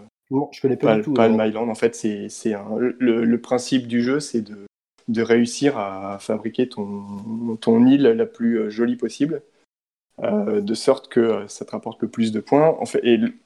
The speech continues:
Speaker 2: le principe du jeu, c'est que ça prend pas plus de place que, euh, tes deux mains. Donc, le jeu tient dans tes deux mains, en fait. Bon, en réalité, en, en théorie, en théorie, c'est, enfin, en théorie, c'est ça. En pratique, euh, c'est, c'est, c'est pas mal, euh, c'est pas mal bien si t'as une petite surface pour poser, euh,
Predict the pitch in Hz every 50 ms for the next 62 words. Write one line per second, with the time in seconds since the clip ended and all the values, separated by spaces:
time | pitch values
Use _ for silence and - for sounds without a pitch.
0 | _ _ - 123 107 110 - - 160 160 160 - 185 180 - - - - - 123
1 | 123 117 127 127 127 127 135 139 143 151 170 196 - _ - - - - 123 -
2 | - 123 - - 117 113 - - - 143 139 139 - - - - - 139 127 120
3 | 131 123 - - 147 160 156 - _ - 131 135 139 131 120 117 110 - - 117
4 | 117 131 123 120 - - _ _ _ _ - - - 120 - - 113 110 110 117
5 | 143 156 151 - 139 131 123 120 - 127 117 120 117 110 98 - _ - _ _
6 | _ _ _ _ _ _ - 107 110 101 104 98 104 117 117 107 123 120 113 113
7 | 113 110 - 139 131 - - - 92 - - 127 123 - - _ _ - 117 117
8 | - 131 127 127 123 143 139 131 120 113 - - 113 117 127 127 - - - 101
9 | 101 101 - - 101 101 - 117 120 123 120 - 117 - 135 131 139 147 131 120
10 | 113 - - 117 113 - 135 127 - - 107 - 185 156 - - - 180 - _
11 | _ - - - 190 190 180 - - _ _ _ _ - - 123 117 117 - _
12 | _ - 123 120 123 123 127 127 123 120 113 113 110 - 117 - 127 123 127 123
13 | 123 127 135 135 139 135 - 113 110 - 107 101 104 107 107 - 123 - - 113
14 | - - 117 117 117 - - - _ _ 117 110 107 110 113 113